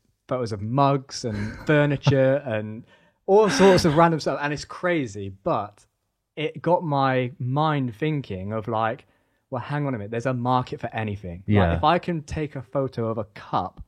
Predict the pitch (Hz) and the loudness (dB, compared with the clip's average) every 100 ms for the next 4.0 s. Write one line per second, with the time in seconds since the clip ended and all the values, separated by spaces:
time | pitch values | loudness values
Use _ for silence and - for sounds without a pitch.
0 | _ _ _ _ 127 123 123 - 143 - | _ _ _ _ -10 -10 -10 -10 -12 -12
1 | - 135 123 113 113 117 107 90 - _ | -8 -6 -4 -4 -6 -4 -6 -6 -14 _
2 | _ _ _ _ _ 127 135 143 151 - | _ _ _ _ _ -2 0 2 0 0
3 | 147 135 123 - 127 110 - 98 107 143 | 0 2 -2 -4 -6 -6 -10 -10 -8 -8